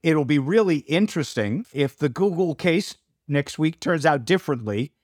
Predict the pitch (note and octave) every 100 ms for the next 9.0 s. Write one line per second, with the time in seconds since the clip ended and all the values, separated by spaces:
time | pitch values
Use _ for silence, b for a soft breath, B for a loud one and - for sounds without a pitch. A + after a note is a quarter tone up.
0 | _ - C3+ A#2+ - E3 D3 C3 C3 B2
1 | A#2+ D3+ C#3 D3 B2 - D3 C3+ - D3
2 | D3 C3+ C3+ B2+ C3 B2 B2+ A2 A2 -
3 | D4+ - A#2+ - _ _ _ D3+ D3 E3
4 | F#3+ A#3+ G#3+ D#3+ - G#3 F#3+ F3 - D#3+
5 | D#3 D3+ - D3+ A#2 D3 C#3+ C#3+ D3+ C#3+
6 | C#3 C3+ A#2 - _ _ _ _ B2+ B2+
7 | A2+ - C3 B2 C3+ B2+ - - D3 E3+
8 | F#3+ - E3 F3 - C#3 B2 C3+ B2+